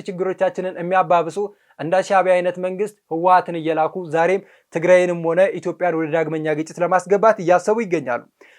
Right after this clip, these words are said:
አሁን ላይ በአካባቢው ያሉ ሀገር ሽማግሌዎች ወደ ሰላምና ድርድር ለመምጣት በትናንትናው ዕለት ሙከራ ቢያደርጉም፣ ነገር ግን ህወሓት ፍቃደኛ አይደለም። እነዚህ እንቅስቃሴዎች እስከ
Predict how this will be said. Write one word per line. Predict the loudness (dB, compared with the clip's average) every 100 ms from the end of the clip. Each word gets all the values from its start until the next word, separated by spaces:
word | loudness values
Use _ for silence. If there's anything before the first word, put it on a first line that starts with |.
| _ 0
አሁን | 4
ላይ | 6
በአካባቢው | 4 4 2 2 0 2
ያሉ | 2 2 2
ሀገር | 0 -2
ሽማግሌዎች | -4 -4 -2 -2 -4 -4
ወደ | -6 -4
ሰላምና | -2 -2 0 -2
ድርድር | -2 -8 -6
ለመምጣት | -4 -6 -2 -4 -2
በትናንትናው | -6 -4 -6 -6 -4 -2
ዕለት | -4 -6
ሙከራ | -4 0 4 4
ቢያደርጉም፣ | 4 2 0 -4 -8 _ _ -4
ነገር | 0 2
ግን | 0 -4 -6
ህወሓት | -4 0 0 0
ፍቃደኛ | -4 -4 -4 -4 -8
አይደለም። | -10 -12 _ _ _ -4
እነዚህ | -2 -2
እንቅስቃሴዎች | -2 -6 -4 -2 0 -2 -4 -14
እስከ | -10 -2